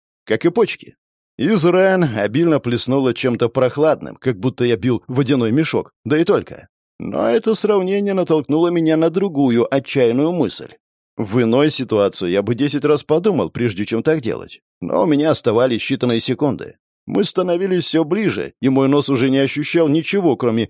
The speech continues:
мерзкого запаха тухлятины. Не зря их прозвали гнилевиками.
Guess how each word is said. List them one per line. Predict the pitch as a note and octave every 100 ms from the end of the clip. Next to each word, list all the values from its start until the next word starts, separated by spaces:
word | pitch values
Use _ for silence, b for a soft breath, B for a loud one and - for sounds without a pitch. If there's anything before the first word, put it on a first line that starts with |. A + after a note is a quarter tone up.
| A#2+
мерзкого | D3+ C#3 A2 B2 B2
запаха | A#2+ A2+ A2 A2
тухлятины. | - E3+ C3 F2+ D#2+ A#1 - _ _ _ -
Не | - F#3
зря | F3+ F3 G#2
их | F3 -
прозвали | E3 C3 C#3 C3 G#2+ B C3+
гнилевиками. | A#2+ D#3 E3+ F#3 - F2+ -